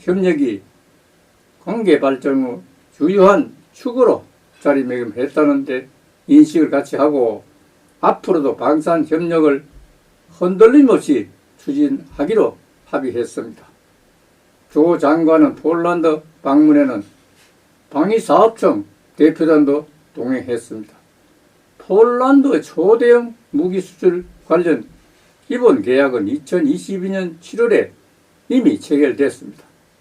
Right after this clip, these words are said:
같은 해 팔월 백이십억, 백이십사억 달러, 한화로 십팔조 원 규모의 일 차 계약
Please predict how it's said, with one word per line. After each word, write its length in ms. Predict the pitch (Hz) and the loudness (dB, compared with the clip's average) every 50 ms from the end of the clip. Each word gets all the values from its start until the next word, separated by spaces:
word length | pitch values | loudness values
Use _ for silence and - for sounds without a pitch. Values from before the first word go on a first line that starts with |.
| _ _ _ _ _ _ _ _ _ _ _ _ _ _ _ _ _ | _ _ _ _ _ _ _ _ _ _ _ _ _ _ _ _ _
같은 420 | - - 165 - - - 165 160 165 | -4 0 0 0 0 2 2 4 4
해 240 | 156 147 143 - - _ _ | 4 2 2 0 -8 _ _
팔월 460 | - 165 160 156 151 127 110 110 98 - _ _ _ _ - | -6 -2 0 2 2 0 0 -4 -10 -18 _ _ _ _ -2
백이십억, 1040 | - 156 180 180 156 131 143 180 196 185 - 202 202 196 208 185 185 - _ _ - | 0 4 4 4 4 2 -4 -6 -8 -8 -8 -4 0 0 0 0 -2 -6 _ _ -4
백이십사억 1120 | 170 190 196 190 - _ _ _ - 165 180 - 202 190 - - - - 175 214 208 - | -2 -2 -2 -2 -6 _ _ _ -10 -10 -8 -8 -8 -10 -8 -6 -4 0 0 0 0 0
달러, 360 | - 196 175 156 123 - - - _ _ _ _ _ _ _ _ _ _ _ _ _ | 0 0 0 0 0 -2 -6 -12 _ _ _ _ _ _ _ _ _ _ _ _ _
한화로 380 | - 175 170 185 185 185 165 | -6 -2 -2 0 0 0 -2
십팔조 640 | 151 - - 190 - - - 226 233 226 - 226 226 | -4 -6 -8 -12 -8 -2 -2 -2 0 2 4 6 6
원 220 | 220 214 196 180 - | 6 6 2 -4 -8
규모의 480 | - 151 160 170 170 160 160 160 160 - - _ _ _ _ _ _ _ - | -4 -4 -2 0 0 0 0 -2 -6 -12 -20 _ _ _ _ _ _ _ -4
일 180 | 180 220 - | -4 -4 -4
차 280 | - - 220 214 208 156 | -4 -2 0 0 0 0
계약 380 | 160 165 175 170 151 135 - | 0 0 2 2 0 0 -2